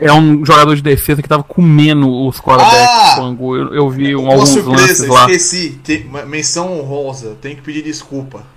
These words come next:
Speaker 2: Pelo menos por esse jogo. Taco Charlton. Nossa primeira escolha do draft de dois anos atrás, que até então tava parecendo um, um bust desgraçado, hein, que só fazia, não fa-, não, não resolvia. Ele vai pro terceiro ano dele, o ano passado foi o segundo, ele vai pro terceiro ano dele.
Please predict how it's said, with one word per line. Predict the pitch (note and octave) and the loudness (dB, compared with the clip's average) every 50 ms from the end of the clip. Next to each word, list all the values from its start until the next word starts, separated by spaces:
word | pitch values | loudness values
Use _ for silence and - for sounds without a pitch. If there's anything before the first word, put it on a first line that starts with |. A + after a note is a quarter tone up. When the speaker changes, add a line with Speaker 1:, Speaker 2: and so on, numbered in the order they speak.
| _ _ - | _ _ -12
Speaker 2:
Pelo | D3 C#3 C3+ | -10 -8 -8
menos | C#3 D3+ E3 E3 | -6 -6 -6 -8
por | C3+ C3 E3 | -8 -10 -10
esse | E3 E3+ E3+ F3 C#3+ | -8 -8 -8 -10 -10
jogo. | C3+ C#3 C3 B2 A#2 A#2 | -10 -10 -10 -10 -12 -12
Taco | C3 F3 F3 - - D#3+ | -8 -8 -8 -8 -8 -12
Charlton. | - - C3+ C3 B2 A#2 - A2+ G#2 _ _ _ _ _ - B2+ | -12 -10 -10 -10 -10 -12 -14 -18 -20 _ _ _ _ _ -18 -14
Nossa | C3 C3 - D3 C#3+ | -12 -10 -10 -10 -12
primeira | C#3 D3 C#3+ C#3 D3 D#3 E3 D#3+ | -12 -14 -14 -8 -6 -6 -4 -6
escolha | D#3 - - - D3 D#3 D3+ D#3 D3+ | -8 -10 -8 -6 -6 -4 -4 -4 -6
do | D3 D3 D3 | -8 -8 -10
draft | C3+ C3+ C#3 D3 D3 D3 - | -10 -8 -8 -8 -10 -12 -16
de | D3+ C#3+ | -20 -16
dois | B2+ C#3 D3+ D#3 D3 C#3+ | -12 -10 -10 -10 -10 -10
anos | D3 D3 C#3 C#3 | -12 -14 -12 -12
atrás, | C#3 C3 B2+ - B2+ C3+ C#3+ D3 D3 C#3+ | -12 -12 -12 -12 -12 -10 -8 -8 -10 -10
que | - - D3+ D3 C#3 C3 B2 A#2+ A#2+ - - _ _ _ _ - | -12 -18 -18 -16 -16 -18 -18 -20 -20 -20 -20 _ _ _ _ -20
até | B2 B2+ C3 C#3+ C#3+ | -18 -14 -10 -10 -10
então | C3+ C3+ C#3+ C#3 C#3+ | -10 -10 -14 -14 -12
tava | C#3 D3 C#3 C3+ | -12 -12 -12 -10
parecendo | C#3 D3 C#3 - D3+ C#3+ D3 | -10 -10 -12 -12 -12 -14 -14
um, | D3 C#3 C3 B2 A#2 A2+ G#2+ G#2+ - _ _ _ _ _ _ | -16 -16 -16 -16 -16 -18 -18 -20 -20 _ _ _ _ _ _
um | C#3 C3+ C3 | -20 -18 -18
bust | A#2 A#2 B2+ C#3+ D3+ D#3 - - - | -14 -6 -2 -2 -2 -2 -2 -8 -12
desgraçado, | C#3+ C#3 C#3+ C3+ D3 C#3 C3 - - - C3 C3 C3+ C3+ C3 B2+ | -14 -14 -12 -8 -8 -8 -6 -6 -8 -6 -4 -4 -4 -4 -6 -8
hein, | C3 C3+ | -14 -16
que | C3 - | -16 -14
só | - C#3 | -14 -14
fazia, | C3 - C3+ C3 C3+ C#3 C3+ B2+ B2 B2 | -12 -12 -12 -12 -12 -12 -14 -14 -16 -18
não | C3 C3 | -18 -16
fa-, | C3 C#3 C3 | -14 -12 -12
não, | C3 C3+ C#3 C3+ C3 C3 - - | -12 -12 -14 -16 -16 -18 -12 -8
não | C3 | -8
resolvia. | C3+ D3 C#3+ C#3 D3+ C#3+ C3 B2 C3 D3 D#3+ E3 E3 D#3 D#3+ - - _ _ _ _ _ _ _ - - - | -6 -6 -6 -6 -6 -8 -8 -8 -10 -8 -6 -6 -6 -8 -10 -16 -20 _ _ _ _ _ _ _ -20 -16 -12
Ele | C#3 C#3 C#3 C#3 D3 | -10 -8 -6 -6 -6
vai | C#3+ C#3 D3 D3 | -6 -6 -6 -4
pro | C#3+ C3+ C3+ | -4 -6 -8
terceiro | C3 C3 D#3+ D#3 D3 - - E3+ F3 F3 F3+ E3 D#3+ | -8 -10 -10 -8 -8 -8 -6 -6 -8 -8 -8 -10 -10
ano | D#3 D3+ C#3+ C#3 | -10 -10 -12 -12
dele, | C3 B2+ A#2+ A#2+ | -14 -14 -14 -14
o | A#2 A2+ A#2+ | -14 -14 -16
ano | B2+ | -16
passado | B2+ - C3+ C3 - - C#3 C3 C3 C3 | -16 -14 -14 -12 -12 -12 -12 -14 -14 -16
foi | - - B2+ | -18 -20 -18
o | B2+ | -14
segundo, | - C3+ C3 D#3 E3+ E3 D#3 | -12 -12 -10 -10 -10 -10 -12
ele | D3+ C#3 | -12 -12
vai | D3 C#3+ | -12 -14
pro | C#3+ - | -16 -14
terceiro | - D3+ D3 C3+ - - D#3+ E3 D#3+ D#3 D3+ | -12 -10 -8 -4 -4 -4 -4 -4 -6 -8 -10
ano | D3 C#3+ C#3 B2+ | -10 -12 -14 -16
dele. | A#2 A#2 B2 C3+ D3 E3 D#3+ E3 E3 | -14 -12 -10 -10 -10 -10 -10 -12 -14